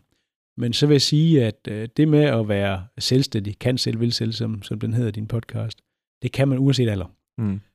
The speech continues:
Speaker 1: Øh, det er klart, som vi talte lidt om i starten, at man er ung og går direkte fra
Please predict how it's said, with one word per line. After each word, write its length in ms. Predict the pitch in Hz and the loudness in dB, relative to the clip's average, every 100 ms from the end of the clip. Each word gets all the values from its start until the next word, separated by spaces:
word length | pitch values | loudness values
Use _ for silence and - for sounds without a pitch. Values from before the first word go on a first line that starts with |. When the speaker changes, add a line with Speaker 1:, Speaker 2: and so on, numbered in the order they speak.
| _ 120 | _ -2
Speaker 1:
Øh, 500 | 110 104 104 104 104 143 _ | 0 0 -2 -4 -8 -12 _
det 60 | 131 | -2
er 40 | |
klart, 340 | 123 147 156 - | 2 4 4 2
som 480 | - 123 123 117 117 | -2 0 0 -2 -4
vi 40 | |
talte 200 | - 147 | 0 2
lidt 80 | 135 | 4
om 100 | 135 | 2
i 40 | 120 | 0
starten, 420 | 127 131 131 127 | -2 -2 -2 -4
at 140 | 117 | -2
man 320 | 117 117 110 | 0 0 -2
er 120 | 110 104 | -4 2
ung 260 | 135 156 - _ _ - | 4 4 0 _ _ -6
og 400 | 107 101 101 107 - | -4 -2 -4 -8 -10
går 240 | - 123 113 | -2 0 2
direkte 420 | 139 120 123 117 | 2 2 0 -4
fra 500 | - 104 98 101 | -2 -2 0 -4